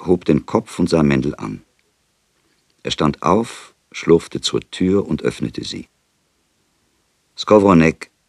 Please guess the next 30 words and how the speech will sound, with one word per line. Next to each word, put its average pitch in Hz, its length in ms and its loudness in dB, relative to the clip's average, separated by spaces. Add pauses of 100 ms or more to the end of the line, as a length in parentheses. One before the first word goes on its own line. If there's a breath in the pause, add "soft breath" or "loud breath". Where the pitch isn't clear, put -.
(140)
sang 90 240 2
nun 85 100 4
die 73 160 0
Einladung 65 760 0 (100)
an - 100 -10
den 58 160 -8
Propheten. - 600 -12 (1600)
Mendel 104 520 2
wartete, 98 540 0
bis 85 160 -2
sie - 120 -2
zu - 140 -2
Ende 67 400 -2
war, 57 360 -4 (960)
denn 104 80 2
er 104 80 2
wollte 95 180 6
nicht 73 160 2
den 65 160 0
Weg 67 220 0
zweimal 67 460 -2
machen. 57 340 -12 (1500)
Dann 101 160 0
schloss 85 340 4
er 85 120 2
die 78 180 -2
Tür, 101 240 0
setzte 73 420 -2
sich 80 280 -8
wieder, 92 360 -2